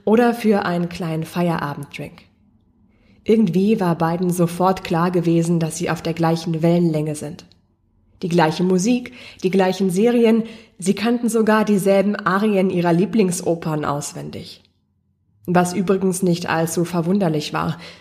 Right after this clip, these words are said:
Miriam hatte Opern schon als kleines Mädchen gern gehört, denn ihre Eltern waren beide Musiklehrer, denen auch die musikalische Bildung ihres eigenen Kinds sehr wichtig war.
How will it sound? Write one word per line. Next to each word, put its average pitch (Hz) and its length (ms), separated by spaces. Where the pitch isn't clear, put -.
Miriam 247 480
hatte 220 240
Opern 214 320
schon 196 220
als 175 180
kleines 180 420
Mädchen 180 420
gern 156 220
gehört, 151 540
denn 156 220
ihre 160 220
Eltern 185 440
waren 160 320
beide 170 300
Musiklehrer, 170 720
denen 220 160
auch 202 140
die 226 100
musikalische 196 680
Bildung 185 440
ihres 180 440
eigenen 165 400
Kinds 135 320
sehr 147 180
wichtig 139 400
war. 139 320